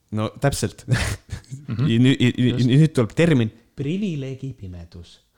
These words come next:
Speaker 1: Äh, mis mulle ü-, üldiselt nagu ei meeldi, äh, see, aga siiski, jah. Et nagu selles mõttes, äh, Iv-, Ivan Mi-, äh,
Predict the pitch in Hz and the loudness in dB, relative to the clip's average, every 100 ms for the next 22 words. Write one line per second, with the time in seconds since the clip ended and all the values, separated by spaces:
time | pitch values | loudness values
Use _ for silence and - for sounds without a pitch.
0 | _ _ - - 107 95 95 98 107 131 | _ _ -16 -2 0 2 2 2 4 4
1 | 113 101 - 110 - 113 120 101 - 104 | 2 2 0 -2 -2 -2 0 -2 -4 -4
2 | 107 127 139 95 101 98 - 104 101 104 | 0 2 2 0 -4 -6 -4 -4 -2 -2
3 | 107 101 82 76 - 110 101 101 101 101 | -2 -4 -6 -10 -6 -4 -2 0 -2 -4
4 | _ - 135 - - - 113 107 - - | _ -4 -2 -2 -8 -6 -2 -2 -4 -20
5 | - 117 - 131 117 120 107 - - - | -2 -2 2 2 4 4 2 -2 -16 -20
6 | - - - 151 151 131 120 107 104 - | -20 -16 0 4 4 4 2 0 -2 -2
7 | - 110 107 107 107 - - - - - | -2 -2 -2 -2 -4 -8 -12 -16 -20 -20
8 | - - - _ _ _ _ - 131 120 | -20 -20 -20 _ _ _ _ 0 2 2
9 | 127 160 170 107 - 123 | 2 4 4 2 0 0